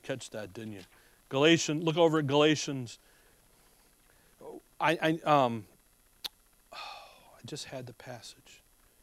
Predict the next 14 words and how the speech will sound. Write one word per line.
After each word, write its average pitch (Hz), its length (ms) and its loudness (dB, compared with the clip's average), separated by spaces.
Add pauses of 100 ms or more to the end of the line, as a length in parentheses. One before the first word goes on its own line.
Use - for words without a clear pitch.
(1300)
Go, 175 460 -2 (140)
hold 190 240 0
on 202 120 2
to 165 60 2
Galatians. 151 500 2
Run 170 140 -2
back 202 200 0
to 151 80 -4
First - 320 -4
Corinthians 143 720 -4
thirteen. 131 640 -4 (1500)
First - 280 -2
Corinthians 139 600 -4
thirteen. 120 680 -8